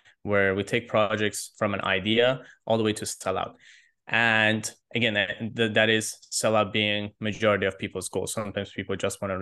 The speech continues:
launch N F Ts. That's not necessarily wanting them to sell out, but as a, uh, on average. So, mm, like, we now gotten into a point of actually coming up with things like automating a lot of, like, processes,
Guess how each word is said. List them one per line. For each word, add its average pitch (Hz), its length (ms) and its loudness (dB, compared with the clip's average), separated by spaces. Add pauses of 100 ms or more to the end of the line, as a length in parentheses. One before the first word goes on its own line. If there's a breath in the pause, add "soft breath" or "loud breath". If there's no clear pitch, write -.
launch 95 260 -4
N 95 100 -8
F 95 120 -10
Ts. - 200 -12
That's - 320 -8 (120)
not 101 360 -8
necessarily 98 560 -6 (180)
wanting 92 220 -4
them 92 100 -4
to - 60 -14
sell - 280 -8
out, - 160 -10 (460 loud breath)
but 113 260 2 (400)
as 101 180 2
a, 98 320 0
uh, - 100 -2
on 101 160 -2
average. - 440 -4 (320 loud breath)
So, 127 480 4
mm, 127 180 -2 (140)
like, 127 240 0
we 127 140 4
now 139 380 4 (100)
gotten 135 240 2
into 135 220 0
a 107 80 -4
point 123 240 -2
of 113 180 -2 (240)
actually 110 380 0
coming 107 280 -2
up 104 140 0 (100)
with 104 180 -2
things 107 300 -2
like 101 320 2 (380)
automating 123 800 2 (260)
a 113 80 -4
lot 107 200 4
of, 110 180 2
like, 107 280 0
processes, - 800 -6